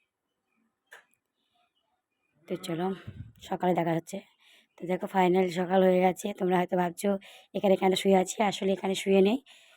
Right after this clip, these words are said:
রাতে ঘরে শুয়েছিলাম। তো গাটা ব্যথা করছিল আর জার্নি হয়েছিল বলে, তার জন্য। তো ওই যে ননদ বাড়ি যাবো, তোমাদেরকে তো বলেই, প্রথমেই বলে দিয়েছি।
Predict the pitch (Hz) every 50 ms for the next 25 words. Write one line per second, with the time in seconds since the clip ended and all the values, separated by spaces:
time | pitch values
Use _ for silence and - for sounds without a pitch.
0 | _ _ - 202 190 175 - 196 202 185 175 320 294 190 175 175 185 185 180 -
1 | 185 190 180 - - 208 220 247 - _ _ _ _ _ _ _ _ - 202 202
2 | 302 202 180 208 185 185 185 - 196 185 175 - 202 202 - 214 190 180 - -
3 | 190 185 208 226 277 277 415 311 311 381 370 190 185 160 202 180 185 185 185 190
4 | 190 180 - 180 180 170 180 185 190 208 - - _ _ _ _ _ _ - -
5 | 196 185 170 190 196 196 202 226 - _ _ _ _ _ _ _ _ _ _ _
6 | - - 196 190 190 196 185 196 202 196 202 202 208 202 190 202 208 202 202 185
7 | 208 196 185 190 208 214 - 202 185 196 196 196 196 190 - - 190 - 208 202
8 | 190 185 196 196 196 196 190 - 190 - 185 190 202 196 190 196 190 185 185 190
9 | 190 180 - 226